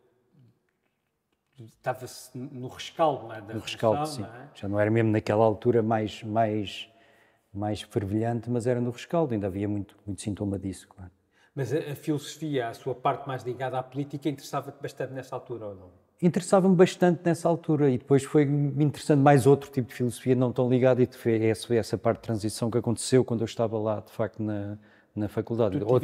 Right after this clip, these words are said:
Speaker 1: tive-
Speaker 2: outras áreas de filosofia que não me eram tão habituais começaram a ser mais importantes para mim, lá na faculdade mesmo.
Speaker 1: Tu tiveste, eh, atividade política antes da faculdade, ativa ou passiva? Durante
Speaker 2: Tive,
Speaker 1: o
Speaker 2: tive
Speaker 1: período?
Speaker 2: bastante. Aquela normal que se tinha na altura, participar
Speaker 1: Claro.
Speaker 2: de uma coisa ou noutra, não,
Speaker 1: Nos
Speaker 2: não.
Speaker 1: comitês e
Speaker 2: Sim,
Speaker 1: tal.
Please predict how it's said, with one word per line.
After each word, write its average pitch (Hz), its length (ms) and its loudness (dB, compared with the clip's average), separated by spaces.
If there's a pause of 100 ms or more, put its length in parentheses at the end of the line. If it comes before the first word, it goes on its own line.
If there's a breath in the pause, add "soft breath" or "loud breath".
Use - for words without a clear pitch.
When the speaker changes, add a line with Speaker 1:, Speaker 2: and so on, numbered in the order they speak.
Speaker 1:
tive- 165 60 6
Speaker 2:
outras 139 340 6
áreas 139 220 8
de 117 60 -4
filosofia - 380 0
que 101 60 -4
não 117 140 0
me 120 180 2
eram 120 240 2
tão 117 240 -2
habituais 123 480 0 (340 loud breath)
começaram 135 420 2
a 127 40 0
ser - 140 -2
mais 127 180 0
importantes 127 400 -6
para 147 100 -2
mim, 135 140 0
lá 147 180 8
na 170 120 2
faculdade 151 520 -6
mesmo. 98 200 -12 (100)
Speaker 1:
Tu 131 80 -14
tiveste, 151 560 -4
eh, 131 420 -6
atividade 127 640 -8
política 135 560 -6
antes 143 220 -8
da 143 100 -4
faculdade, 131 600 -6
ativa 139 400 -6
ou 127 40 -8
passiva? 135 720 -8 (240)
Durante 135 200 -6
Speaker 2:
Tive, 233 260 10
Speaker 1:
o 147 80 8
Speaker 2:
tive 127 80 6
Speaker 1:
período? 139 220 6
Speaker 2:
bastante. 135 560 4
Aquela 117 280 4
normal 113 440 6
que - 80 -14
se - 80 -10
tinha 113 180 2
na 104 80 4
altura, 117 340 6
participar 90 340 -6
Speaker 1:
Claro. 110 120 4
Speaker 2:
de 104 60 0
uma 95 60 0
coisa 95 200 -2
ou 87 80 0
noutra, 95 320 0
não, 82 200 -6
Speaker 1:
Nos 82 260 -12
Speaker 2:
não. 98 160 -4
Speaker 1:
comitês 147 480 -2
e - 40 -12
Speaker 2:
Sim, 233 140 6
Speaker 1:
tal. 185 60 8